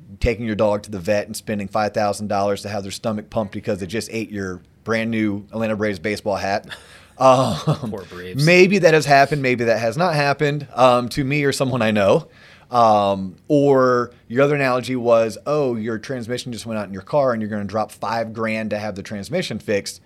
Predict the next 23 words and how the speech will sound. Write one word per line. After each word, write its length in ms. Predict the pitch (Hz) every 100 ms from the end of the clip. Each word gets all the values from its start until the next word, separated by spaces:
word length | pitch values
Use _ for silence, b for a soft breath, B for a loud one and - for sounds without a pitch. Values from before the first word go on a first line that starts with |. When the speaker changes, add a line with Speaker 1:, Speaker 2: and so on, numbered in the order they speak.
| b b b
Speaker 1:
and 160 | 117 127
you 100 | 139
don't 200 | 135 123
bat 240 | 120 113
an 80 | 104
eye, 480 | 107 127 123 98 98 b b 107
but 240 | 131 117
I'm 120 | 131
gonna 120 | 143 127
bat 280 | 127 123
an 80 | 117
eye 260 | 117 120 120
when 240 | 113 113
you're 140 | 113 117
gonna 140 | 110
tell 180 | 117 113
me 100 | 110
that 120 | 104
you 240 | 117 117 156
can 180 | 135 107
properly 600 | - 135 139 143 117 107
heal 420 | - 185 196 151
me, 340 | 95 90 92